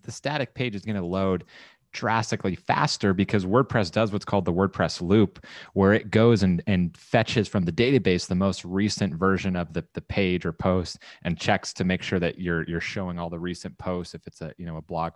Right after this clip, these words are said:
feed. And so because of that, it loads slowly, um, you know, among other things. And so basically there's things you can do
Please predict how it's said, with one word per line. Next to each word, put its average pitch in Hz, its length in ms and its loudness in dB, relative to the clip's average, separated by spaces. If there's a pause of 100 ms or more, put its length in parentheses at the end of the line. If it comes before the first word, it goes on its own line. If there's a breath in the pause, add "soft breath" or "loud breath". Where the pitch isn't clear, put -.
feed. 87 260 -10 (560 soft breath)
And 110 180 -6
so 110 400 -4
because 156 520 -6
of 101 80 -6
that, 90 220 -4 (120)
it 107 220 -8 (300)
loads 104 280 -4
slowly, 95 600 -8 (100)
um, 76 300 -10 (120)
you 92 100 -10
know, 85 100 -10
among 87 260 -4
other 90 160 -4
things. 82 400 -8 (280 soft breath)
And 101 140 -4
so 107 100 -2
basically 110 680 0 (240 soft breath)
there's 104 200 -2
things 120 220 -2
you 101 80 -2
can 87 180 -4
do 98 520 2